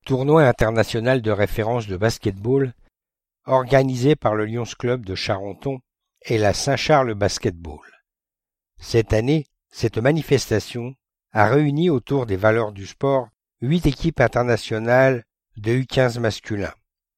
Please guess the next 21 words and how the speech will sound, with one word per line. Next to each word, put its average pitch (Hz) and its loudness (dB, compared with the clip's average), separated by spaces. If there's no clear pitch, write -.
Après 123 0
trois 143 2
jours 156 2
de 131 -2
sport 147 2
et 120 2
de 107 -4
compétition, 104 -8
la 120 4
Serbie 147 2
l'emporte 131 0
contre 107 -6
la 117 2
Pologne 101 -6
et 101 -6
Charenton 120 -2
finit 95 -6
sixième. 104 -6
Bravo 104 0
à 98 -2
tous. - -16